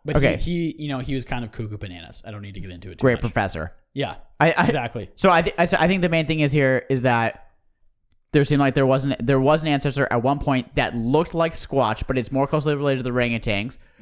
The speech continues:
Speaker 2: The Fort Bragg incident in California is weird.
Speaker 1: Yeah.
Speaker 2: However,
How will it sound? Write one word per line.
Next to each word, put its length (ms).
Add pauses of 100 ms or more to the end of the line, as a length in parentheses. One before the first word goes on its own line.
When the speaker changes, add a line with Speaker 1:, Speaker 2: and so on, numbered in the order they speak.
Speaker 2:
The 100
Fort 380
Bragg 260
incident 500
in 140
California 600 (120)
is 240
weird. 400 (160)
Speaker 1:
Yeah. 120
Speaker 2:
However, 680